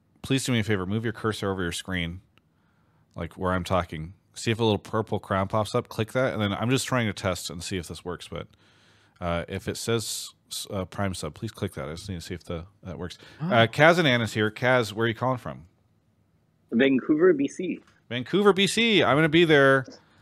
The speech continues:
Speaker 1: Actually, this is a good, good time for me to call it. I'm gonna be there in two weeks for a, actually, wow, less than two weeks. I'm gonna be there in, like, ten days for a wedding. Uh, and that Sunday night, I'm looking to see,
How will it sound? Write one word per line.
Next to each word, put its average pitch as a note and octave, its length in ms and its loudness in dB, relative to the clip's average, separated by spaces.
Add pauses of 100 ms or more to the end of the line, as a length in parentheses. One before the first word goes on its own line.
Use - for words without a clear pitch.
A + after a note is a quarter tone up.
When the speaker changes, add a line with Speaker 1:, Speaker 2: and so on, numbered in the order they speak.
(140)
Speaker 1:
Actually, A#2+ 300 2
this A#2+ 160 -2
is C3 120 -4
a A2 40 -10
good, A#2 200 -4 (220)
good A2+ 160 -6
time A2+ 160 -4
for G#2+ 100 -8
me G2+ 80 -4
to F#2 60 -6
call A2+ 180 -2
it. - 120 -4
I'm A2 80 -4
gonna C3+ 100 -2
be C#3 120 0
there C3 120 2
in A2 80 -4
two B2 180 -6
weeks C3+ 280 -4
for A2 300 0
a, G2 440 -2 (580)
actually, G#2+ 340 -2
wow, F#2 280 -2 (140)
less G#2+ 160 -6
than F2+ 160 -12
two - 100 -14
weeks. D#2+ 180 -12
I'm G#2+ 40 -8
gonna A2+ 80 -4
be A#2 100 -2
there G#2+ 160 2
in, F#2+ 60 -2
like, F2 180 -4 (140)
ten A2+ 280 -2
days G#2 360 2
for F2+ 500 -2
a F#2 80 -6
wedding. B2 440 -2 (520)
Uh, F#2+ 420 2
and G2+ 320 0 (140)
that A2+ 200 2
Sunday B2 380 0
night, A2+ 280 0
I'm G2+ 200 -2
looking G#2 260 -4
to F#2 60 -6
see, F#2 600 -4